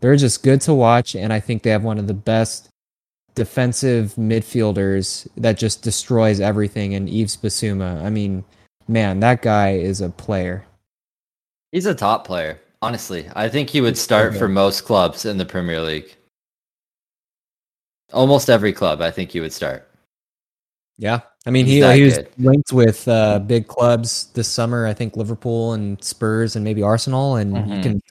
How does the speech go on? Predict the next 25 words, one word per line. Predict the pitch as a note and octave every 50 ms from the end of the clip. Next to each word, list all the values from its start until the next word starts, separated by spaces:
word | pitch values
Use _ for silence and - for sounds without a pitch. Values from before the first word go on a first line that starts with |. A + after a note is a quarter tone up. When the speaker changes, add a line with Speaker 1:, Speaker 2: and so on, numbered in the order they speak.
| _
Speaker 1:
totally | - D3+ A#2+ G2 -
see | - - A#2
why. | G2+ G#2+ A2+ G#2+ G2 - _ _ _ _ _ _ _ _ _ _ _ _ _ _ _ _ _ _ _ _ _
Speaker 2:
And | - G#2+ G#2+ G#2+
he's | A#2 A#2+
gonna | C#3 D#3 C#3
have | B2 A2 G2
one | G2 G#2 G#2+ G#2+ G2+
year | G2+ G2+ G2+
on | F#2+ F#2+
his | F#2 F2 -
contract | - G2 F#2 F2+ F2+ - - F#2 F2 E2+ E2+ - -
after | F2+ E2 E2 - - F2
this | E2 E2 D#2+ -
season, | - F#2 E2+ E2 D#2+ E2+ D#2+ E2
so | - - F2+ E2+ E2
I | E2+ E2+
ma-, | E2+ F2+ F2 E2+
he | E2 F#2+ G2
hasn't | F#2 F2 F2+ -
signed. | - - F#2 F2 E2+ D#2+
I | F#2
imagine | F#2 F#2 G2 G2 G2+ G2+ G2 F#2 F2+ F2+
that's | F2+ F2 E2+ - -
when | F#2 F2 E2+ E2 D#2+ E2 F2